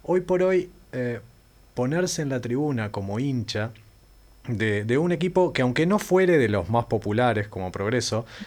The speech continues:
este, no sea una sociedad anónima deportiva y tampoco sea Peñarol ni Nacional, ya tiene algo de contrahegemónico per se.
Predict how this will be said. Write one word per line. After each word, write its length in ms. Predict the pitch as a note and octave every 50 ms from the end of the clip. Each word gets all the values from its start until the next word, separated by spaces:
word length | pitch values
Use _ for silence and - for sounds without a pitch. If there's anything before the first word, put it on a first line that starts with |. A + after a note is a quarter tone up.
| - - -
este, 320 | A2 G2 - - G2+ F#2+
no 180 | G#2 B2 D3+ D#3+
sea 360 | D#3+ - D#3+ D#3+ D#3 D3 C3+
una 420 | B2 B2 B2 B2 B2 A#2+ A2+ G#2+
sociedad 380 | G2+ - A2 G#2 - A2 A2 A#2
anónima 360 | A#2+ B2+ B2+ B2+ B2 A#2 A2+
deportiva 560 | G#2+ G#2 G#2+ G#2 G2+ - - C#3 B2+ A#2+ A#2 -
y 100 | - A#2+ A#2
tampoco 440 | A#2+ A2+ A#2+ A#2 E3 E3 E3 E3+
sea 400 | - - - C#3+ B2 G#2+ E2+ D2+ - - - - - - - - -
Peñarol 540 | - A2 G#2+ G#2+ G#2 G#2+ A#2 B2+ C#3+ D3+ C#3+
ni 80 | C3+ B2+
Nacional, 480 | A#2+ A2 - - A#2 B2 C#3+ D#3 D#3
ya 220 | D3+ - F3+ E3 E3+
tiene 280 | - F#3+ F#3 F3 - -
algo 300 | C3 C3 B2+ A#2+ B2 A2+
de 120 | G#2 G2+
contrahegemónico 1160 | - - A#2 G#2 G#2 G2+ - G2 G2+ F#2 - - - G2 G2 G2+ G#2+ A2 A2+ G#2+ A2 A2 G2+
per 200 | - F#2+ F2+ F2+
se. 240 | - - - D#2 C#2+